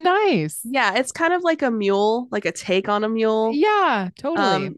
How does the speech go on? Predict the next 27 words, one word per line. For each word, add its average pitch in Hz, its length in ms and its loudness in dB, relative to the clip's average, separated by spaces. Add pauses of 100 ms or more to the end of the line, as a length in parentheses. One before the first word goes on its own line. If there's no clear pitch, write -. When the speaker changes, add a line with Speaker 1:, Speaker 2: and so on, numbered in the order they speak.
Speaker 2:
and 214 140 -2
that's 220 240 -2
my 196 180 -2
preference. 165 640 -8
But 208 120 -2
I 208 120 2
like 226 400 -2
it 220 220 -4
because 196 280 -8
I 185 80 -4
really 190 360 -6
enjoy 196 440 -8
peach - 320 -12
flavored 269 480 -4
things. 294 540 -4 (200)
Speaker 1:
Mm-hmm. 185 480 -10
Speaker 2:
And 233 100 -2
again, 214 380 -2
since 214 240 -10
I 196 100 -6
don't 185 340 -6
really 196 260 -6
like 180 320 -8
all 180 140 -8
the 175 200 -10 (400)
other 196 420 -6 (400)
things, 208 480 -2